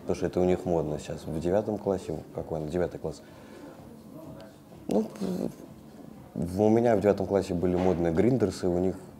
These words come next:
сейчас кроссовки белые, прикольные. Ну, тоже это ничего,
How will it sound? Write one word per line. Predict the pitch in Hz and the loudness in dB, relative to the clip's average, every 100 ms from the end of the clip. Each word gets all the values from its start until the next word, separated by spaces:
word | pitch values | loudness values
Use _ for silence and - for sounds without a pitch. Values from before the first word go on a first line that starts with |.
| - - | -20 -18
сейчас | - - 85 - - - - - - - - - - - - - - | -6 -2 -2 -4 -16 -18 -18 -20 -20 -20 -20 -20 -20 -20 -18 -12 0
кроссовки | 92 90 110 - | 2 4 2 2
белые, | 90 101 87 82 | 6 6 6 4
прикольные. | - 92 98 90 | 2 2 2 4
Ну, | 117 | 4
тоже | 170 143 | 6 6
это | - 101 98 104 - - - | 6 4 2 -2 -12 -14 -6
ничего, | - 104 107 117 113 | 2 2 4 4 4